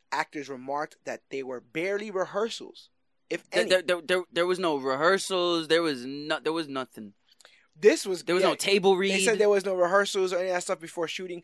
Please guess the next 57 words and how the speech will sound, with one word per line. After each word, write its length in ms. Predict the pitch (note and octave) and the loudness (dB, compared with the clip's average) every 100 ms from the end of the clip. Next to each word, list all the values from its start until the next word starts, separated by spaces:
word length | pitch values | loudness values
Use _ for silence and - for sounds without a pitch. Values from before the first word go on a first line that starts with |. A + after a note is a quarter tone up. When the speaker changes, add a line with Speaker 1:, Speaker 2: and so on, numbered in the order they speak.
| - - | -20 -8
Speaker 1:
What 180 | D#3 - | -8 -6
killed 280 | A3+ B3 G#3+ | -4 -4 -4
me 140 | A#3 | -6
was 340 | F3+ D3+ C#3+ - - - | -2 -2 -2 -8 -20 -4
Corman 420 | G#3 A3 A#3+ G#3+ | 0 2 0 -4
didn't 220 | G3 G3 | -6 -6
even 200 | G3 F3+ | -8 -8
have 220 | F3 F3 | -2 -2
an 60 | E3 | -2
external 400 | C#3+ - F3 E3+ | -8 -6 -6 -6
monitor 560 | C#3+ D3+ E3+ C3+ B2 A#2+ - _ | -4 -4 -4 -6 -10 -14 -20 _
to 100 | - | -10
review 380 | D#3 C#3 D3+ F#3 | -6 -6 -6 -8
the 100 | D#3+ | -8
footage 480 | - E3 C3+ B2 - _ | -6 -4 -4 -10 -18 _
that 140 | D3 C#3 | -6 -6
was 100 | C3 | -4
shot. 300 | D#3+ A2+ - _ _ A2+ | -4 -6 -10 _ _ -12
Speaker 2:
Yeah. 920 | C#3+ C#3+ D3+ D#3 D3+ D3 C#3+ C3+ B2+ | -2 2 4 4 2 2 2 2 0
Speaker 1:
You 40 | A#2+ - | -2 4
Speaker 2:
They 60 | |
were 40 | A3 | 6
Speaker 1:
understand? 300 | A3+ F3 A#3+ | 8 8 8
Speaker 2:
doing 120 | F3 | 8
everything 220 | F3+ A3+ G#3 | 8 8 8
Speaker 1:
That's 100 | F#3 | 8
Speaker 2:
on, 80 | |
like, 140 | F3+ G3 | 6 6
Speaker 1:
huge. 100 | F#3+ | 8
Speaker 2:
old 260 | F#3+ F#3+ | 10 8
school 260 | - G3+ F3 | 6 4 4
Speaker 1:
That, 60 | - | 6
Speaker 2:
cameras. 400 | F#3 F#3+ E3+ D3 | 8 8 8 2
Speaker 1:
that's, 300 | F3+ - - - | 2 0 -14 -6
that's 380 | F3 F3 - - _ _ _ - F#3+ | -4 -2 -6 -14 _ _ _ -14 -6
Speaker 2:
I 20 | |
think 80 | F3+ | -2
they 40 | G#3+ | 0
didn't 20 | A3+ | 2
Speaker 1:
ridiculous. 40 | A3+ | 2
Speaker 2:
even 140 | A3 | 2
have 140 | A3 F#3+ | 0 2
the, 160 | F#3 - | 0 2
the, 160 | D3+ | -4
the, 220 | D#3 C#3 A#2 | 0 -2 -2
the, 180 | C#3 B2+ - | -6 -6 -8
the 140 | C#3 _ _ _ | -10 _ _ _
film 260 | G3 G3+ A3 | 2 2 2
print 300 | - B3 A#3 | 0 0 2
to 120 | G3 | 0
match. 520 | D#3 D#3 A3 A3+ - F#3+ | 2 2 4 2 0 2
Speaker 1:
Like, 200 | E3 D#3+ | 4 4
Speaker 2:
Like, 80 | |
Speaker 1:
usually 360 | A3 C4 C4 B3 | 0 -4 -4 -6
you 120 | A3 | -6
have, 260 | G3+ G#3 F3 | 0 0 2
like, 320 | F3 D#3 - | -2 -2 -8